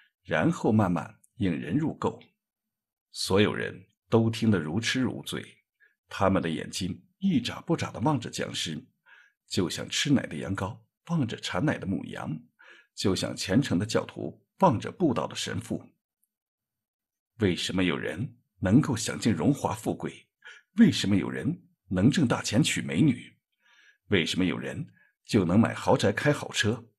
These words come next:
这就是因为他们抓住了机遇，现在就有机遇摆在了我们面前。你。”讲师的手指指着台下的一个个人，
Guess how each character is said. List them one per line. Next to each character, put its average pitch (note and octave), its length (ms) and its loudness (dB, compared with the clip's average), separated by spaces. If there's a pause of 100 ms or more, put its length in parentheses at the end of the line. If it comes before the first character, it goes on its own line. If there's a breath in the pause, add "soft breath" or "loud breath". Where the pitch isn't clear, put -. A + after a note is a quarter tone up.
(360 loud breath)
这 C#3+ 320 -4
就 - 120 -6
是 - 160 -4
因 A#2 140 4
为 C3+ 80 4
他 - 160 0
们 - 320 0
抓 E3 240 4
住 - 180 -2
了 - 60 -10
机 - 240 2
遇， - 80 -2 (640)
现 - 300 -2
在 - 320 -8 (200)
就 E3 200 6
有 - 80 2
机 E3 200 0
遇 C#3 120 4
摆 - 240 -2
在 E3 140 4
了 C3 80 4
我 D2 120 2
们 C#2+ 160 0
面 A#2 200 6
前。 - 380 -8 (540)
你。” G2+ 400 2 (1080)
讲 F#2 280 4
师 A2+ 140 -2
的 C#3 100 -2
手 - 300 -4
指 - 320 -8 (140)
指 E2+ 180 -2
着 G#2+ 140 -2
台 - 180 -2
下 - 160 0
的 F2+ 80 -4
一 D2+ 160 -6
个 A#2+ 140 -4
个 C#2 140 -6
人， - 380 -6